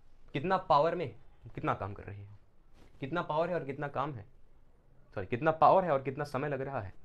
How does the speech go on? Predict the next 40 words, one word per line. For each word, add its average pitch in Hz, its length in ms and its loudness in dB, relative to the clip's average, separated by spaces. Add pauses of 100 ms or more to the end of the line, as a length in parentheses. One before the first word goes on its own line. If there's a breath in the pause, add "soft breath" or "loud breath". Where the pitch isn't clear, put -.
multiply 98 360 -8
कर 151 120 -8
दो, 156 100 -6 (760)
Clear। 156 180 -12 (1700)
अब 107 100 -2
इससे 123 200 -4
ज़्यादा 139 200 0
कैसे 120 220 -2
तोड़ूं 113 240 -2
मुझे 107 140 -4
नहीं 104 120 -4
समझ 98 160 -8
में 95 100 -4
आ 92 60 -6
रहा, 113 100 -8
समझ 127 260 -2
में 135 60 -4
आ 127 80 0
जाना 131 140 -2
चाहिए। 127 260 -4 (760)
Question 127 240 0
बनते 113 240 -2
हैं, 156 140 -4 (200)
तीन 147 140 4
marks 131 200 2
का 123 100 -2
question 117 300 -2
आया 110 100 -4
था 120 100 -4
दो 110 120 0
हज़ार 107 200 0
अठारह 117 220 0
में, 151 100 -4
एक 127 140 -4
और 135 100 4
मैं 120 120 -2
question 98 260 -2
उतारता 85 320 -6
हूँ। 80 80 -10 (400 loud breath)
जैसे 139 260 6